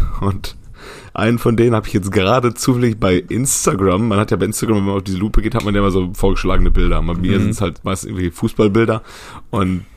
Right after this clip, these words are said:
Speaker 1: da haben sie ein Bild, ein Bild gezeigt von zwei Köln-Fans, die letzte Woche gegen Leverkusen ein T-Shirt hatte, der eine mit, ähm,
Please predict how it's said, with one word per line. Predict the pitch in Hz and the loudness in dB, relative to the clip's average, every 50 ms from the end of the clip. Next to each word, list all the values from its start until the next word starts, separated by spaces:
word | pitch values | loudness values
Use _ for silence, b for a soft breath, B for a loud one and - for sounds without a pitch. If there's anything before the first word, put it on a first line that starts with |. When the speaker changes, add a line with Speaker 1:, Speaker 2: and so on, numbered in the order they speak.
| - | -4
Speaker 1:
da | - 104 98 104 | 0 0 2 2
haben | 110 104 | 2 2
sie | 104 104 | 2 2
ein | 101 98 92 92 95 | 2 0 -2 -2 0
Bild, | 98 113 110 - - | 0 0 0 -2 -2
ein | 98 | -2
Bild | 107 117 117 | -2 -2 -2
gezeigt | - 120 - - 107 104 - | -2 -4 -2 -2 -2 -2 -2
von | 113 | -6
zwei | 95 - - 98 | -4 -2 -4 -4
Köln-Fans, | - - - 110 117 123 - - 113 113 117 110 117 127 | -2 0 0 0 0 0 0 0 0 0 0 -4 -6 -6
die | 117 101 92 | -4 -4 -4
letzte | - - 98 104 104 - - 107 | -2 0 0 0 0 0 0 0
Woche | 98 95 - | -2 0 0
gegen | 101 98 95 | -2 0 0
Leverkusen | 92 98 104 117 - - 110 101 98 101 | 0 2 0 0 0 0 -4 -2 0 -2
ein | 98 - | -2 -2
T-Shirt | - 101 101 - 110 - - | -4 -6 -2 -2 -2 -2 -2
hatte, | - - - - 101 101 85 - 110 98 | -4 -4 -4 -2 -4 -2 0 0 0 2
der | 90 101 62 | 2 0 0
eine | - 101 101 101 | 0 2 2 2
mit, | 98 101 98 - - B B B B B B B B B B B - | 2 2 0 -2 -4 B B B B B B B B B B B -2
ähm, | 101 95 92 90 92 92 95 | 0 0 2 2 0 -2 -4